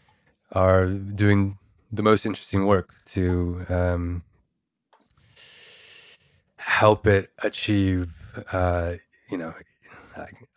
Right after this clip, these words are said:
I guess its greatest potential. <laughs> Um, and yeah, with Grey Matter, um, that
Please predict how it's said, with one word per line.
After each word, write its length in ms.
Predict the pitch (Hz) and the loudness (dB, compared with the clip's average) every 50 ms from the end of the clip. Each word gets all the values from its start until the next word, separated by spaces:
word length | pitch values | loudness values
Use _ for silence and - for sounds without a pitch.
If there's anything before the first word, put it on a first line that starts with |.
| _ | _
I 60 | - | -14
guess 180 | 92 90 - - | -14 -14 -12 -14
its 140 | 87 - - | -18 -18 -12
greatest 420 | - 92 85 82 82 - - - | -8 -8 -8 -8 -10 -14 -14 -16
potential. 520 | - 95 - - 87 85 - - 80 - - | -16 -14 -12 -12 -14 -12 -12 -14 -14 -14 -16
<laughs> 60 | - - - 92 - - - - _ _ _ - - | -16 -18 -20 -20 -20 -20 -20 -20 _ _ _ -8 -2
Um, 400 | 101 98 95 92 90 90 87 90 _ _ _ _ _ _ _ _ _ _ _ _ _ _ _ _ _ _ _ - - | 0 0 0 0 -2 -4 -8 -10 _ _ _ _ _ _ _ _ _ _ _ _ _ _ _ _ _ _ _ -6 -2
and 580 | 104 104 104 101 101 101 98 98 98 95 92 - - | 0 0 2 2 2 2 0 0 -4 -6 -8 -10 0
yeah, 140 | - 127 156 | 4 6 6
with 180 | 156 131 117 - | 6 6 4 2
Grey 160 | - 117 117 | 4 4 4
Matter, 560 | 120 120 117 117 117 117 117 117 117 113 113 | 6 4 4 4 4 4 2 2 0 -2 -4
um, 760 | - 98 101 98 98 95 95 95 95 92 92 92 92 92 92 - - - - _ - | -2 0 2 2 2 2 0 0 -2 -2 -4 -4 -6 -6 -10 -12 -16 -20 -20 _ -14
that 360 | 95 92 98 95 95 95 92 | -8 -4 -2 0 0 -2 -4